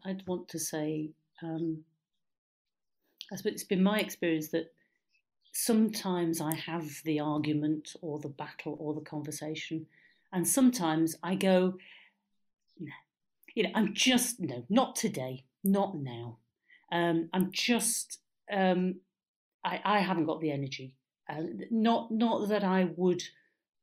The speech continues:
turn away from somebody, but there are times when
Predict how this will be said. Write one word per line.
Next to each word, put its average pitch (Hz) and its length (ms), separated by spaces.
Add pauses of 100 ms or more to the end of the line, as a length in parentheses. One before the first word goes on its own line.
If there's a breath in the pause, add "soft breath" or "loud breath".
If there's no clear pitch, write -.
(840)
turn 202 220
away 175 260
from 170 180
somebody, 160 340
but 160 260 (920)
there 196 200
are 196 220
times 151 420
when 160 220